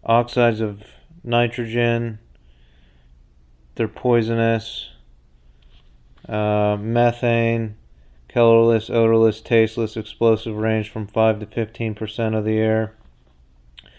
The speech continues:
Hydrogen sulfide is poisonous, colorless, smell of rotten eggs, explosive range from four point three to forty-five percent of air.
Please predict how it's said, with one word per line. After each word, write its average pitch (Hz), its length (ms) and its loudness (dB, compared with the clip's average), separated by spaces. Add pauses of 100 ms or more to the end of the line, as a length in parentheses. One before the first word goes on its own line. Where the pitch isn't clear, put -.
(340)
Hydrogen 110 520 -2
sulfide 113 960 2 (1300)
is 104 460 -4 (1600)
poisonous, 113 560 2
colorless, 117 580 4
smell - 680 -2
of 107 220 0 (240)
rotten 113 400 2
eggs, 113 680 0 (420)
explosive 113 580 -2
range 113 340 0
from 104 180 -10
four 117 260 -2
point 113 380 -4
three 113 320 0
to 104 80 -4
forty-five 113 680 0
percent 113 400 -6
of 104 100 -4
air. 110 400 0